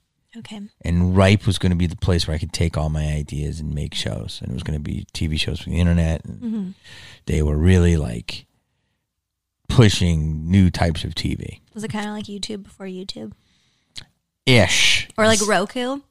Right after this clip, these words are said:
Speaker 2: N-, no, it was, it was Yo-, Yo-, YouTube-ish.
Speaker 1: Mm.
Speaker 2: But you remember, everything was buffering 'cause it was an oh five.
Speaker 1: Dial-up internet.
Speaker 2: So
Speaker 1: <laughs>
Speaker 2: it was the summer
Speaker 1: Mm-hmm.
Speaker 2: of oh five, and YouTube really popped off in December of oh five.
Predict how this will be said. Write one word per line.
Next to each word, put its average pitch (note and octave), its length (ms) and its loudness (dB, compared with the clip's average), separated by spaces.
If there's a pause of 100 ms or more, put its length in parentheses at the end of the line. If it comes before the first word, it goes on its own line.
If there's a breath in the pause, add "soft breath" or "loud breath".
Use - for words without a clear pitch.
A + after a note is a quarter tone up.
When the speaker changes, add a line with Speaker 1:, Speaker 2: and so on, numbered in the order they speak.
(260)
Speaker 2:
N-, C3+ 580 -4
no, C3+ 180 6
it C3 120 8
was, A#2+ 220 4
it D3+ 80 8
was C3 580 6
Yo-, G#2 420 2
Yo-, A2 480 4
YouTube-ish. G2 800 4
Speaker 1:
Mm. F3 240 -8
Speaker 2:
But - 80 4
you A#2 80 10
remember, C#3+ 220 8
everything C#3 240 8
was A2+ 140 6
buffering G#2 720 2
'cause G#2 160 2
it A#2+ 80 4
was A#2 160 4
an A2+ 120 0
oh A2+ 180 6
five. G2+ 640 6 (360)
Speaker 1:
Dial-up F#3+ 480 -4
internet. F3+ 540 -8
Speaker 2:
So A#2 500 4
Speaker 1:
<laughs> - 20 -20
Speaker 2:
it B2 160 4
was A#2 220 6
the A2 80 2
summer B2 1160 6
Speaker 1:
Mm-hmm. G#3+ 420 -4 (360)
Speaker 2:
of G2+ 240 4
oh G2+ 200 8
five, E2+ 640 2
and G2 200 2
YouTube A2 440 6 (220)
really G2+ 340 8
popped F#2+ 360 2
off E2+ 360 4
in F2 220 0
December G#2 640 4
of C#2+ 160 0
oh C#2 140 -4
five. - 400 -8